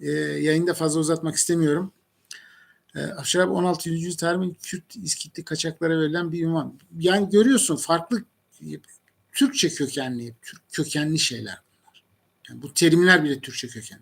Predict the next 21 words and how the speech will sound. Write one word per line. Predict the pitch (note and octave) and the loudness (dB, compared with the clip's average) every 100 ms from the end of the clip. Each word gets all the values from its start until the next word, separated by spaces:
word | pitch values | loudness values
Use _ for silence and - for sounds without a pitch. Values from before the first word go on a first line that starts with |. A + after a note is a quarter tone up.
| - | -2
Evet, | E3+ - | -2 0
neyse, | G3+ - - - | 0 0 -6 -6
yayını | F3+ F#3+ | -2 0
fazla | G3 F3+ | 2 2
uzatmak | F#3 F3+ F3+ E3 | 2 0 -4 -2
istemiyorum. | - F3+ D#3+ D#3+ F#3+ _ - - - - - _ | 0 2 0 -2 -6 _ -20 -18 -16 -16 -18 _
Aziz | D3 D3+ | -2 0
dostlar, | D#3+ D3 - F3+ - _ _ _ _ - - - - - _ _ - | 2 0 0 -2 -6 _ _ _ _ -20 -18 -16 -18 -20 _ _ -2
evet, | C#3+ D3 C#3+ | 0 0 2
bu | |
belgelerin | E3+ D#3+ E3+ E3+ | 2 6 6 6
ortaya | E3 E3 | 2 0
çıkarılması | D#3 - D#3 D#3 - | 0 2 2 2 0
lazım. | D3+ C#3 | 0 0
İbrahim, | C#3+ D3 C#3 | 0 -2 -4
teşekkür | - A#2+ D3+ D#3+ | -4 -4 -2 -2
ediyorum | D3+ C#3+ C3+ | 0 0 0
yayına | C3 C3 | -4 -6
katıldığın | C3+ - C3 C#3 | -8 -10 -6 -4
için. | C3+ - F#3+ C#3 | -4 -6 -8 -10
Ee, | C3 | -8